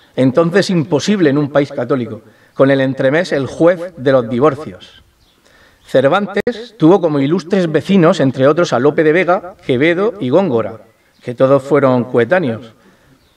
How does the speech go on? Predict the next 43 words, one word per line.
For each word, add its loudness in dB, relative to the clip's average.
Razón 0
por 0
la 0
que 0
este 0
barrio 0
madrileño, 2
que 2
antes 0
fue 4
el 2
de 4
Huertas, 2
se -2
conoce -2
hoy 4
como 0
el 0
barrio 0
de 4
las 2
letras 0
o 2
las -2
musas. -8
Dicen 0
que 0
las 2
puñaladas 0
traperas, -2
las -2
ilusiones 0
escritas -4
envenenadas, 0
los 0
motes 0
maliciosos, -2
las -2
envidias -2
o 0
las 0
reuniones 0
literarias -2